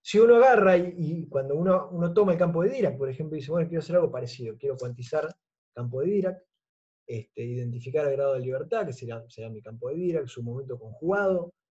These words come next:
y imponer una, una, elevarlos a los rangos de operadores e imponer una relación de conmutación entre ellos. Bueno, uno ahí tiene que también decidir si pone un conmutador o un anticonmutador.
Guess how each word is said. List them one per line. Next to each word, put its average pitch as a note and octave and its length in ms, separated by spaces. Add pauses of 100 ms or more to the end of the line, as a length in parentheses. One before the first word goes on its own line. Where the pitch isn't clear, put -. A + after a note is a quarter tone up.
(360)
y C#3+ 120
imponer D#3 480
una, F3+ 240
una, C3 440 (460)
elevarlos F3+ 560
a D3 60
los B2+ 120
rangos E3 280
de C#3 60
operadores D#3 540
e D#3+ 40
imponer C#3 280
una D3+ 120
relación C3 360
de C3+ 80
conmutación B2+ 520
entre E3 240
ellos. C#3+ 280 (440)
Bueno, G3 180
uno G#3 320
ahí G3 320
tiene G3 160
que E3 80
también G3 240
decidir F#3+ 480
si C#3+ 140
pone E3+ 180
un E3 60
conmutador D#3+ 480
o D#3+ 60
un D3+ 60
anticonmutador. C#3 800